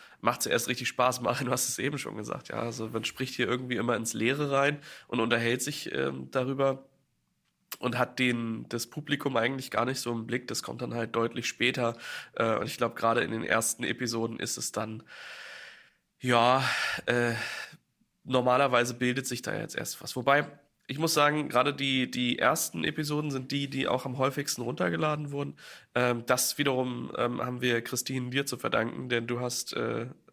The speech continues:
an Tag null, ähm, an alle Mitarbeiter dieser Firma geschrieben und, äh, dadurch haben natürlich sehr, sehr viele, äh, Leute mal reingehört und dabei sicherlich auch für sich entdeckt, dass das nichts für sie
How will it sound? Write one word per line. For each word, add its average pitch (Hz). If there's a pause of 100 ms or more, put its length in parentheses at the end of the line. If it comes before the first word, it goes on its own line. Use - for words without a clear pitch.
an 120
Tag 120
null, 139 (480)
ähm, 113 (440)
an 120
alle 123
Mitarbeiter 113
dieser 113
Firma 120
geschrieben 113
und, -
äh, 107
dadurch 113
haben 117
natürlich 117
sehr, 110
sehr 113
viele, 113 (360)
äh, 104
Leute 107
mal 107
reingehört 113
und 117
dabei 107
sicherlich 117
auch -
für -
sich 113
entdeckt, -
dass -
das -
nichts 165
für -
sie -